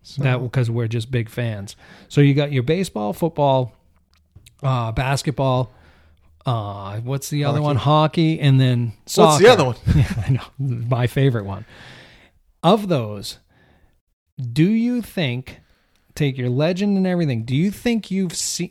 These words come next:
Speaker 2: who do you think are the best that have ever played, and do you think you saw the best of those sports? So, for instance, we'll take it back to boxing, just 'cause
Speaker 1: Uh-huh.
Speaker 2: it's not one of the majors. You mentioned Ali.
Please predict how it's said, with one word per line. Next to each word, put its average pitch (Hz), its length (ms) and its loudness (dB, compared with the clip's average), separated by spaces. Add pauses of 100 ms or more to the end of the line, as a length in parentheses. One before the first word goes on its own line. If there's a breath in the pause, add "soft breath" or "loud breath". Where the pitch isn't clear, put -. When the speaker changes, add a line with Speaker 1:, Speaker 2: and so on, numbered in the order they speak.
Speaker 2:
who 196 160 4
do 262 60 4
you 226 120 2
think 208 420 -2
are 233 220 -4
the 220 120 -2
best 175 560 -4 (640)
that 139 200 6
have 123 100 4
ever 147 240 2
played, 123 480 0 (280 soft breath)
and 117 260 0
do 190 220 8
you 190 260 4
think 175 360 -2
you 160 220 4
saw 139 600 0 (360)
the 131 220 0
best 120 460 -2
of 117 200 -6
those 110 220 -6
sports? - 480 -8 (360 soft breath)
So, 151 220 2
for 170 240 2
instance, 120 360 -4
we'll 131 140 0
take 147 260 -2
it 147 120 -4
back 135 280 -2
to 135 80 -6
boxing, 113 720 -8
just 123 220 -2
'cause 117 120 -4
Speaker 1:
Uh-huh. 117 60 -4
Speaker 2:
it's 113 120 -6
not 120 160 0
one 123 100 2
of 120 40 0
the 120 60 0
majors. 110 360 -8 (360 soft breath)
You 120 140 -4
mentioned 117 340 -2
Ali. 110 460 -4